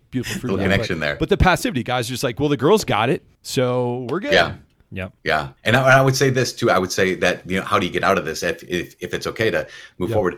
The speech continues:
Speaker 1: Again, what was offered to me was how the man gets out of this. I also have been really thinking about this and praying about this and talking with women about this. How do the women get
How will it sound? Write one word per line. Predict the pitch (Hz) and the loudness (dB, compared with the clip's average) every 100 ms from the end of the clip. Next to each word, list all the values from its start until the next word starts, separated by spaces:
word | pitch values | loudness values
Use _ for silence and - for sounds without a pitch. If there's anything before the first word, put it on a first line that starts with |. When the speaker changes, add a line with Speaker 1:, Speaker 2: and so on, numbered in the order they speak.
| - | -8
Speaker 1:
Again, | 92 95 | -2 0
what | 92 | 0
was | 101 | 2
offered | 107 110 101 | 2 2 -2
to | 90 | -2
me | 92 73 90 117 | -2 -2 -8 -8
was | 85 87 - _ - | -2 -2 -2 _ -2
how | 101 | 2
the | 90 | 2
man | 82 90 98 95 92 | 0 0 0 -2 -4
gets | 90 85 | -6 -4
out | 76 | -4
of | 73 | -4
this. | 73 - _ | -8 -12 _
I | 90 95 - | 0 0 0
also | 107 110 131 | 0 2 0
have | 107 90 | 0 -2
been | 90 | -2
really | 90 101 90 - | 0 0 -2 -4
thinking | 92 92 | -2 0
about | 82 80 | -2 -2
this | 80 | -8
and | - | -6
praying | - 107 | -2 -2
about | 80 78 | -2 -4
this | 76 - | -8 -4
and | |
talking | 101 127 113 | 0 2 0
with | 85 | 0
women | 117 151 | 0 0
about | 85 69 - | -2 -4 -6
this. | 80 - | -10 0
How | 104 | 2
do | 101 | 2
the | 180 | 0
women | 107 117 82 - - | 0 0 -2 -8 -6
get | 85 | -6